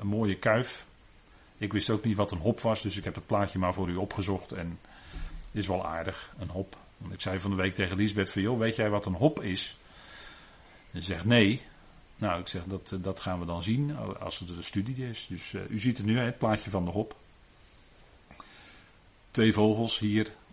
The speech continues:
met een prachtige kuif, met kleuren. En God maakt, heeft het allemaal. En dat vind ik ook mooi. God heeft het allemaal prachtig gemaakt. Dan de vierpotigen. En dan zegt u, "Oeh, dat vind ik eng allemaal. Dit vind ik helemaal niet leuk."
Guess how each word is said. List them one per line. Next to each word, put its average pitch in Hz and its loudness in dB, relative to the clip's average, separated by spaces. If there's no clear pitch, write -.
met 95 -2
een 92 -4
prachtige 104 0
kuif, 95 -2
met 85 -6
kleuren. 95 4
En 92 -4
God - -4
maakt, 90 -4
heeft 95 -2
het 101 -8
allemaal. 98 -2
En 127 8
dat 127 8
vind 131 6
ik 113 4
ook 120 8
mooi. 101 8
God - 0
heeft 95 4
het 101 -4
allemaal 90 -2
prachtig - -2
gemaakt. 82 -12
Dan 139 12
de 139 12
vierpotigen. 151 10
En 104 0
dan 101 2
zegt 107 -2
u, 135 0
"Oeh, 156 4
dat 110 0
vind 135 2
ik 127 -2
eng 131 2
allemaal. 95 -4
Dit 98 -4
vind 113 0
ik 107 2
helemaal 127 2
niet 120 2
leuk." 104 -2